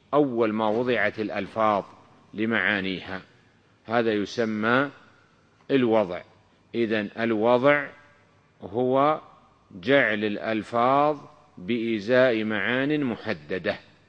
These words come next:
هذا يسمى الوضع. مثال ذلك:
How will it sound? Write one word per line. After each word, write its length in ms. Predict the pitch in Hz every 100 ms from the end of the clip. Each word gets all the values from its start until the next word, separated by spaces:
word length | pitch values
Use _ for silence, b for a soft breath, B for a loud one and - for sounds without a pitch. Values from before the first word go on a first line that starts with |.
| _ _ _
هذا 240 | 131 123
يسمى 800 | 110 101 - 104 104 107 131 139 - _ _ -
الوضع. 520 | 120 110 104 95 98 78 - _ _ _ _ _ _ -
مثال 440 | 113 147 156 143
ذلك: 440 | 131 127 127 143